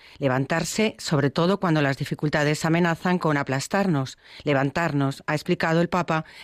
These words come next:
para no empantanarnos en los problemas, hundiéndonos en la autocompasión y en una tristeza paralizante.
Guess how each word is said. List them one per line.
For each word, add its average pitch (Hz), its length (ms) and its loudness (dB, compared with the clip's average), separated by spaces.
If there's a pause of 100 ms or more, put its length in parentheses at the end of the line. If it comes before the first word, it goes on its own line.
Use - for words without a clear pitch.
para 156 220 2
no 196 80 4
empantanarnos 190 880 0
en 160 100 2
los 143 140 0
problemas, 147 580 0 (220)
hundiéndonos 220 720 2
en 156 100 2
la 151 60 2
autocompasión 147 840 2 (220)
y 165 100 2
en 165 120 4
una 214 200 4
tristeza 156 480 -2
paralizante. 139 840 0